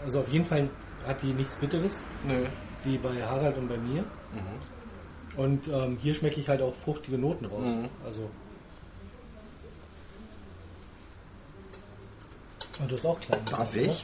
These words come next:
Speaker 2: Ich hab, ja, ja, natürlich. <clears throat> Ich find die aber auch gut. Es ist ein bisschen was anderes, aber ich find
Speaker 1: Mhm.
Speaker 2: die gut.
Speaker 3: Ja. Ja.
Speaker 2: Ich find die sehr angenehm.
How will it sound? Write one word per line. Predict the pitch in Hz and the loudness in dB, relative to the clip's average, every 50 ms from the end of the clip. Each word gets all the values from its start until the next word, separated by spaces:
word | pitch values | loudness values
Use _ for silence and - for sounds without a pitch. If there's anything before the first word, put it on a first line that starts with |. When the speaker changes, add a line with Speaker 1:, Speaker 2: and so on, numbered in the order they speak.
| - - - - - - - | -4 -10 -12 -12 -12 -8 -4
Speaker 2:
Ich | - | -2
hab, | 147 143 - - 110 | -2 -2 0 2 4
ja, | 123 | 4
ja, | 151 147 143 | 6 6 4
natürlich. | 147 143 127 - - - 190 240 - - 233 196 190 170 156 | 2 0 -2 -2 4 6 6 8 8 10 10 10 12 10 8
<clears throat> | 127 113 - - - - - - - - - - - - - - - - - - - | 6 2 -2 -8 -12 -14 -14 -14 -14 -14 -14 -14 -14 -14 -14 -12 -12 -12 -10 -10 -8
Ich | - | -8
find | - - - 101 95 - - | -6 -2 -2 -2 -2 -2 -2
die | 98 | -2
aber | 90 90 87 - | 0 2 4 4
auch | 147 - - | 2 2 0
gut. | - 92 90 - 95 | -4 -8 -6 -4 -4
Es | 95 - | -4 -4
ist | 127 131 - | -4 -4 -4
ein | 127 113 | -2 0
bisschen | 147 143 - - 131 120 | 0 0 0 0 2 2
was | 113 107 - 101 | 2 2 2 0
anderes, | 110 123 135 147 175 180 - - | 0 0 2 2 0 0 0 0
aber | 143 143 143 | 0 2 2
ich | 143 | 0
find | - 143 135 110 104 | 0 -2 -2 -2 0
Speaker 1:
Mhm. | 127 | -2
Speaker 2:
die | 139 139 - - - - - - - | -2 -2 -4 -8 -12 -12 -10 -8 -6
gut. | 143 - - - - - - - - - - - - - - - - - - - - - - - - - - - - - - - - - - - - - - - - - - - - - - 117 - - - - | -6 -6 -6 -8 -10 -10 -10 -10 -10 -8 -8 -8 -8 -8 -8 -8 -8 -10 -10 -10 -10 -12 -12 -12 -12 -12 -10 -10 -10 -10 -10 -10 -10 -10 -12 -12 -12 -12 -10 -8 -8 -8 -6 -4 -2 -2 -2 -2 -4 -6 -4 2
Speaker 3:
Ja. | 98 95 90 - - - - - - - - - - - - - - - - - - - - - - - - - - | 4 4 4 4 2 -2 -10 -10 -10 -10 -10 -10 -10 -8 -8 -8 -8 -10 -10 -10 -10 -10 -10 -8 -8 -8 -8 -6 -2
Ja. | 92 90 - - - - | 0 0 0 0 -4 -4
Speaker 2:
Ich | - | -4
find | 120 117 104 | -4 -4 -2
die | 117 120 | -2 -2
sehr | - - 110 | -2 -2 -2
angenehm. | 98 98 117 113 110 98 90 | -2 -2 -2 -2 0 0 0